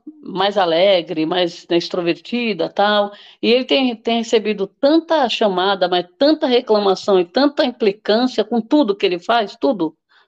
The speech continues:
tudo que ele faz tá errado. As pessoas não, o tempo todo falando mal dele, é, atribuindo coisas pra ele, né, como ele sendo da personalidade, que ele é isso, que ele é aquilo, dando nomes, né,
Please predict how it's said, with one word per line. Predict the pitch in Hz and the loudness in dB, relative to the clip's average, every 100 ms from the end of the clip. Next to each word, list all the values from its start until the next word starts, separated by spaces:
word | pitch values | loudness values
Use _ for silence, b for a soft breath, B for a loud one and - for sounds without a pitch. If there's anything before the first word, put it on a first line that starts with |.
| - | -2
tudo | 311 294 | 0 0
que | - | 0
ele | 254 | -2
faz | 247 226 214 | 0 -4 0
tá | 208 | 0
errado. | 190 180 190 196 220 233 b b b b | 2 2 2 0 -2 -2 b b b b
As | - - | -8 -2
pessoas | 240 226 254 247 240 | -2 0 2 2 2
não, | 240 226 220 202 180 _ _ | -6 -4 -4 -4 -8 _ _
o | - | -12
tempo | - 294 302 | -2 -2 2
todo | 254 233 | 0 0
falando | - 220 214 202 | 0 0 0 0
mal | 196 220 | -2 -2
dele, | 175 180 190 220 226 _ _ _ | 0 0 0 -4 -12 _ _ _
é, | - 190 196 196 | -2 2 2 2
atribuindo | - - 247 220 226 269 247 233 214 | 0 -2 -2 0 -2 0 0 -4 -4
coisas | - 226 208 196 - _ | 0 2 0 -8 -10 _
pra | 180 175 | 0 2
ele, | 185 208 196 | 4 4 2
né, | 185 185 | 0 -2
como | 180 - 190 | -4 -6 -4
ele | 180 | -4
sendo | - 214 190 | -6 -6 -4
da | 180 | -4
personalidade, | 175 170 - 185 175 165 190 220 175 | -2 -4 -4 -2 0 0 2 0 -2
que | - | -4
ele | 175 | 0
é | 180 | 2
isso, | 214 - | 0 -2
que | 170 | 0
ele | |
é | 165 | 0
aquilo, | - 220 214 b b b | -2 -4 -4 b b b
dando | 170 254 254 | -4 -2 0
nomes, | 233 220 262 196 160 | -2 -2 -2 -4 -4
né, | 170 175 | -4 -4